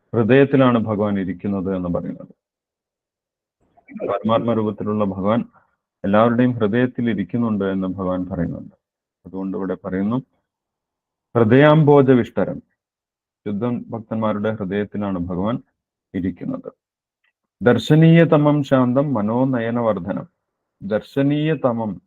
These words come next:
ശാന്തം, ഭഗവാന്റെ ആ ശാന്തമായിട്ടുള്ള രൂപം,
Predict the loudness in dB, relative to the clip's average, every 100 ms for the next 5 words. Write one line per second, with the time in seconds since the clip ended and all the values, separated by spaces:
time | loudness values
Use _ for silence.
0 | _ _ _ _ _ _ _ _ _ -8
1 | -6 -6 -8 -14 -18 _ _ _ _ _
2 | _ -6 -4 0 0 2 0 -2 -6 -4
3 | -2 -4 -4 -6 -4 -4 -6 -8